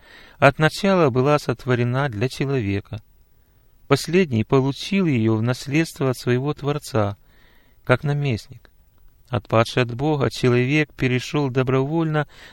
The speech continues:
на сторону дьявола. Дьявол таким образом овладел землею через человека не грубой силой, а через добровольное соглашение с человеком. Народ израильский, как представитель человеческого рода,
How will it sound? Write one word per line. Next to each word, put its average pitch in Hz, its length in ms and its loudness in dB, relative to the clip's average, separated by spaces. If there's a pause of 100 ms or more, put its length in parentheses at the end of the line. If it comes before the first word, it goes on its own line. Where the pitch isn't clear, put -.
на 123 160 4
сторону 143 480 0
дьявола. 117 640 0 (1000)
Дьявол 160 500 4
таким 147 340 0
образом 123 460 2
овладел 127 500 0
землею 117 580 2
через 120 340 2
человека 123 680 2
не 143 200 2
грубой 139 380 0
силой, 107 520 -4 (500)
а 120 120 4
через 139 340 4
добровольное 131 800 4
соглашение 110 880 0
с - 60 -10
человеком. 107 720 -4 (760)
Народ 120 380 4
израильский, 127 640 2
как 117 200 -2
представитель 131 680 -2
человеческого 117 1000 0
рода, 123 420 -2